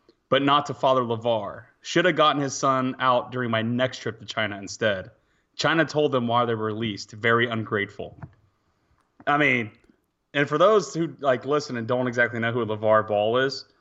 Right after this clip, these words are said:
this guy's got three sons that are, two of them are at least gonna play in the N B A. He's flipped everything on top of its head. Everybody says their marketing won't work because he's so boisterous, but everything he said is gonna happen has happened so far.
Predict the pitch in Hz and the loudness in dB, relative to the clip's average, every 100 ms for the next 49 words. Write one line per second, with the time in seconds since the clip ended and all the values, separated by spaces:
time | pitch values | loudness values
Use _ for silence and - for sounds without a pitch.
0 | _ _ _ _ 117 147 170 147 135 127 | _ _ _ _ -2 0 2 4 4 2
1 | 113 113 110 131 165 170 147 135 131 123 | 0 -2 -2 -6 -6 0 2 4 2 0
2 | 117 113 107 - _ - 220 226 151 131 | 2 2 0 -6 _ -2 4 4 4 2
3 | 120 120 - 117 120 113 113 110 107 101 | 0 -2 -4 -4 -2 -2 -2 -2 -2 -4
4 | 98 95 - _ _ _ _ _ _ _ | -6 -10 -14 _ _ _ _ _ _ _
5 | _ 156 139 - - 160 160 - 147 156 | _ 2 2 0 0 2 2 0 0 2
6 | 175 160 156 143 123 139 127 127 117 117 | 2 0 2 2 2 -2 -2 -6 -6 -2
7 | 113 120 123 120 131 117 110 120 127 127 | 0 0 -2 -4 -4 -2 0 0 0 -2
8 | 117 120 101 110 110 110 - _ _ 131 | -4 -2 -2 2 2 0 -6 _ _ 0
9 | 123 117 - 139 123 113 123 123 - 143 | 0 0 2 4 4 2 0 0 -2 -2
10 | 156 - - _ _ _ - 165 151 165 | -2 -8 -18 _ _ _ -2 2 2 4
11 | 160 147 147 147 - 135 127 117 117 117 | 2 -2 -6 -8 -4 -4 -4 -6 -6 -4
12 | 110 113 98 110 110 104 98 98 101 101 | -4 -6 -6 -2 -2 -4 -10 -10 -8 -8
13 | 95 | -8